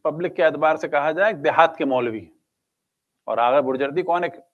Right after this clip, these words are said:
मर्ज तकलीद जहान तशय्यो और अलल इतलाक उस जमाने में कोई नहीं था, और ये एक देहात के मौलवी। बाद में किसी ने सवाल किया कि आपने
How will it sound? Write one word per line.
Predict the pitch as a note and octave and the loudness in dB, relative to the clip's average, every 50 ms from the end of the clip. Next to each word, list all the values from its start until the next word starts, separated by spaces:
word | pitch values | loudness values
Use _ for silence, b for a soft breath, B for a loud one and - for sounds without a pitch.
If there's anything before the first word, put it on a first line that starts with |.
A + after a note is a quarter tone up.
| _ _ _ G#2 | _ _ _ -6
मर्ज | A2+ A#2+ B2+ C3 D3+ | -6 -6 -4 -4 -4
तकलीद | C#3 C#3+ A#2+ - D#3 E3 D#3 D#3 C3+ | -4 -4 -4 -4 -4 -4 -2 -4 -4
जहान | A#2+ A#2+ A#2 B2 B2+ A#2+ | -4 -4 -4 -4 -4 -4
तशय्यो | G2 B2 - - B2 C3 D#3+ G3 A3+ A#3 A#3 - _ _ _ _ _ _ _ _ _ _ _ _ _ _ _ _ _ _ B2+ | -6 -6 -4 -4 -4 -2 -2 -2 -2 -4 -6 -12 _ _ _ _ _ _ _ _ _ _ _ _ _ _ _ _ _ _ -2
और | C3+ C3 | -2 0
अलल | - C3+ C#3+ E3+ F3+ | 2 4 4 6 4
इतलाक | D#3 - - D3 D#3+ F3+ F3+ D#3+ - - - - - _ _ _ _ _ _ _ _ _ _ _ _ _ _ _ - | 4 2 4 8 8 10 10 8 6 0 -8 -18 -20 _ _ _ _ _ _ _ _ _ _ _ _ _ _ _ -12
उस | G#2+ F#2+ | -10 -8
जमाने | A2+ A#2 A#2+ B2+ C#3 D#3 D#3+ | -8 -4 -4 -2 -2 -2 -4
में | D#3+ E3 | -4 2
कोई | F3 G3 G#3 D#3 | 2 4 4 4
नहीं | B2 A2 | 0 -2
था, | - - - - _ _ _ _ _ _ _ _ _ _ _ _ _ _ _ _ _ _ _ _ _ _ _ _ _ _ _ _ _ _ _ - | -6 -12 -18 -20 _ _ _ _ _ _ _ _ _ _ _ _ _ _ _ _ _ _ _ _ _ _ _ _ _ _ _ _ _ _ _ -6
और | F3+ F#3 | -2 -2
ये | G3+ | -2
एक | F3 D#3 | 0 -2
देहात | D3 C3 E3 E3+ E3+ | 2 2 2 2 2
के | - D#3 | -2 -4
मौलवी। | C3+ C3 C3 B2+ B2+ B2+ B2+ _ _ _ _ _ _ _ _ _ _ _ _ _ _ _ _ _ _ _ _ _ _ _ _ - | -4 -4 -6 -6 -10 -12 -18 _ _ _ _ _ _ _ _ _ _ _ _ _ _ _ _ _ _ _ _ _ _ _ _ -4
बाद | A2+ C#3+ G3 B3+ B3+ C#4 | 2 4 4 4 4 2
में | C4+ A3 | -2 -2
किसी | A3 F#3+ A3+ | -4 -4 -4
ने | A#3 A3+ | -6 -2
सवाल | A3+ G3 F3+ F#3 G3+ G#3+ | 0 2 4 4 4 2
किया | G3+ G#3 F3+ F#3 G3+ A3+ | 0 -4 -4 -2 -2 -2
कि | G#3 - G3+ | -2 -4 -8
आपने | - - E3 D#3+ F#3 A3 A3 - - G3 G#3 - | -6 -2 0 2 2 2 0 -4 -10 -12 -12 -12